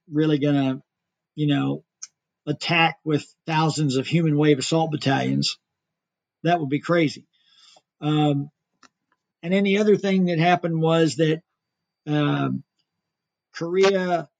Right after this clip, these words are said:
then experienced the worst winter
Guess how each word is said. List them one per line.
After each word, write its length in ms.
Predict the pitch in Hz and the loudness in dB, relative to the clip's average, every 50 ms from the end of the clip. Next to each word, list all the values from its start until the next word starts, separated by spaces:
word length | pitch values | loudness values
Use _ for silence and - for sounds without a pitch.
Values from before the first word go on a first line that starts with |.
| _ _ _ _ _ _ _ _ _ - | _ _ _ _ _ _ _ _ _ -14
then 300 | 131 123 180 185 185 185 | -6 -2 0 2 2 2
experienced 800 | 180 156 - - - - 175 170 170 170 165 160 156 - - - | 0 -2 -6 -8 -6 -4 -2 0 2 2 2 2 0 -2 -6 -6
the 100 | - 147 | -4 -4
worst 600 | 139 135 143 156 165 170 175 165 165 - - _ - - | -2 0 0 2 2 2 2 0 -2 -4 -8 _ -16 -10
winter 720 | 139 139 151 160 170 180 175 165 156 151 147 147 143 - | -4 -2 0 2 2 2 2 2 2 2 2 0 -2 -6